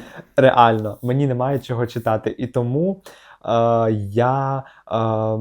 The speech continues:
обирав собі, читаючи там перші п'ять сторінок деяких книжок. Це був Аберкромбі, але чому я не взяв Аберкромбі перший закон? Тому що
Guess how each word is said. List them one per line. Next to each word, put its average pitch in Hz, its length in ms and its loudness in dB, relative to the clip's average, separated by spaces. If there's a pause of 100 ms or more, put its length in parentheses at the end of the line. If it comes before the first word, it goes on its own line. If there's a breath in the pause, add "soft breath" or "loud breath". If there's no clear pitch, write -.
(180)
обирав 123 500 0
собі, 127 380 -2
читаючи 127 480 -2
там 113 160 -2
перші 120 240 -2
п'ять 117 160 0
сторінок 151 460 -2
деяких 131 360 0
книжок. 107 580 -6 (160 loud breath)
Це 143 120 2
був 123 220 0
Аберкромбі, 156 880 -2 (360 loud breath)
але 123 220 4
чому 131 240 -2
я 127 60 0
не 120 100 -2
взяв 113 220 0
Аберкромбі 110 760 -2
перший 110 320 -4
закон? 107 320 -4
Тому 104 200 -8
що 104 320 -8